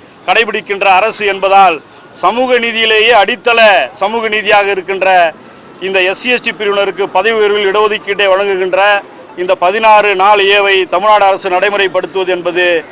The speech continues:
மிகவும் முக்கியமானது, சாதாரணமானது, வழக்கமானது. இந்த மக்களுக்கு கொடுக்க வேண்டிய உரிய சமூக நீதி என்பதை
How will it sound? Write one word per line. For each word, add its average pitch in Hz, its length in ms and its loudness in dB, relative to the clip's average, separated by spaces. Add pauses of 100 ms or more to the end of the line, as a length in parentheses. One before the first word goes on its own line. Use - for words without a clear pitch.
(380)
மிகவும் 220 480 0
முக்கியமானது, 190 1040 0 (120)
சாதாரணமானது, 190 1120 2 (300)
வழக்கமானது. 185 960 2 (280)
இந்த 180 220 -2
மக்களுக்கு 196 520 -2
கொடுக்க 202 340 -2
வேண்டிய 190 580 0 (280)
உரிய 226 640 0
சமூக 214 420 -2
நீதி 190 500 0
என்பதை 180 540 0